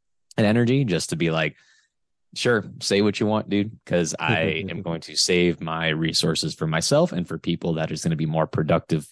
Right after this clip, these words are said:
Speaker 1: conversations
Speaker 2: Right.
Speaker 1: than just, you know, go into this, this verbal altercation," if you
Speaker 2: Right,
Speaker 1: will.
Speaker 2: right. Definitely.
Speaker 1: Yeah.
Speaker 2: Agreed.
Speaker 1: I don't know how Hannah does that on social media, man, where she
Speaker 2: <laughs>
Speaker 1: just, she, she's in the freaking pit, bro,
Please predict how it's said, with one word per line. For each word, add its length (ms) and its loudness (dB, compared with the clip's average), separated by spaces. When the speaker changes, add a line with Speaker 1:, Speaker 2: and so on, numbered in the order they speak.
Speaker 1:
conversations 640 -2
Speaker 2:
Right. 100 -8
Speaker 1:
than 100 -4
just, 280 -2
you 80 -6
know, 200 -2
go 180 2
into 140 -2
this, 220 0
this 240 -6
verbal 360 -2
altercation," 640 -6
if 120 -8
you 80 -12
Speaker 2:
Right, 120 -20
Speaker 1:
will. 100 -16
Speaker 2:
right. 200 -14
Definitely. 420 -18
Speaker 1:
Yeah. 240 0
Speaker 2:
Agreed. 380 -14
Speaker 1:
I 100 4
don't 100 6
know 120 4
how 180 2
Hannah 260 2
does 200 -2
that 280 0
on 140 -4
social 320 -2
media, 240 0
man, 220 -2
where 80 -4
she 160 -2
Speaker 2:
<laughs> 80 -4
Speaker 1:
just, 120 -4
she, 280 -4
she's 260 2
in 140 2
the 100 -2
freaking 440 -8
pit, 320 -2
bro, 320 -4